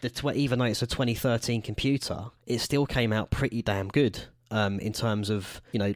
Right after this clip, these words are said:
logic benchmarks and, and C P U processing. Um, you know, it's always been the thing, isn't it, when we were talking about kind of i seven or i nine in the case of the, the Mac Pro kind of versus your, your Xeons. It's, you know, I think the,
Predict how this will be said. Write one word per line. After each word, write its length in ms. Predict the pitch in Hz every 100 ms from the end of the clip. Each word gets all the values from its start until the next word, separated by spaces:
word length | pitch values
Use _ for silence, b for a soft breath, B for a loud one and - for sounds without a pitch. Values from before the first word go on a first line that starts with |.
| -
logic 420 | 113 107 120 -
benchmarks 720 | 123 117 - 101 92 - -
and, 240 | 101 101 -
and 160 | 101
C 180 | - 120
P 120 | 104
U 180 | 104 120
processing. 760 | - 98 95 98 - 92 95 113
Um, 420 | 104 101 101 98 101 _ - - -
you 120 | 117
know, 240 | 104 98 - B B B B -
it's 120 | 127
always 200 | 139 123
been 140 | 131
the 100 | 120
thing, 240 | 113 135 120
isn't 160 | 113
it, 100 | 107
when 140 | 98 107
we 80 | 107
were 60 |
talking 260 | - 117 110
about 240 | 113 104
kind 160 | - 107
of 120 | 98 -
i 100 | 113
seven 540 | 104 - 117 104 104 104
or 160 | 95
i 160 | 113 104
nine 300 | 107 104 98
in 100 | 98
the 80 | 95
case 300 | 110 98 107
of 100 | -
the, 240 | 101 95 - B B B
the 80 | 101
Mac 200 | 107 -
Pro 280 | 123 107 101
kind 180 | 107
of 80 | 101
versus 400 | 113 104 - 101
your, 140 | 104 104
your 140 | 95
Xeons. 480 | 92 113 107 90 87
It's, 240 | 90 - 85
you 80 |
know, 240 | 101 90 92 B B B B B _ _ -
I 40 |
think 280 | - 117 95
the, 300 | 110 107 101